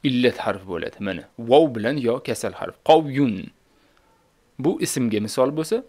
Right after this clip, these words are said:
qawiya bu fe'lga misol. Qawyun fa'lun vaznida lomni tepasiga tanvinni qo'yamiz. Qawiya fa'ila vaznida.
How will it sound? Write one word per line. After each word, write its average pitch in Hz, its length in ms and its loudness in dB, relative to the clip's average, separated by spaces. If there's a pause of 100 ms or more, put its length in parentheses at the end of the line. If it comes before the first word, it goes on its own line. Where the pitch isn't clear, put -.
qawiya 135 520 6
bu 117 120 2 (340)
fe'lga 117 400 0
misol. 101 300 -6 (420)
Qawyun 160 540 4
fa'lun 131 680 8
vaznida 110 400 0 (400)
lomni 123 300 4
tepasiga 110 420 -6
tanvinni 104 440 -6
qo'yamiz. 110 420 -6 (1300)
Qawiya 175 380 8
fa'ila 139 500 8
vaznida. 107 420 0